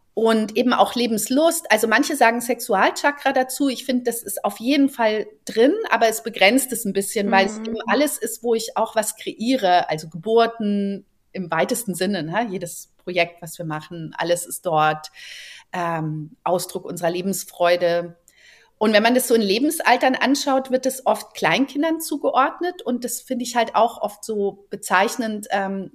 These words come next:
Speaker 1: wenn man die lässt, sind die ja oft so, ja, die beißen in ein Stück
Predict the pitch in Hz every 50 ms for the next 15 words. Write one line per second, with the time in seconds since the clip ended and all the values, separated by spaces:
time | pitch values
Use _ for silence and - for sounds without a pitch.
0 | - _ - 196 190 196 196 202 196 196 190 208 214 240 277 - - - - 240
1 | 233 220 208 226 220 196 190 - - 196 - - _ - - 214 202 196 190 185
2 | 180 180 180 - - - _ _ _ _ - - 196 208 208 220 220 208 - 170
3 | 190 196 202 - 240 220 - 214 214 208 208 208 - - - 262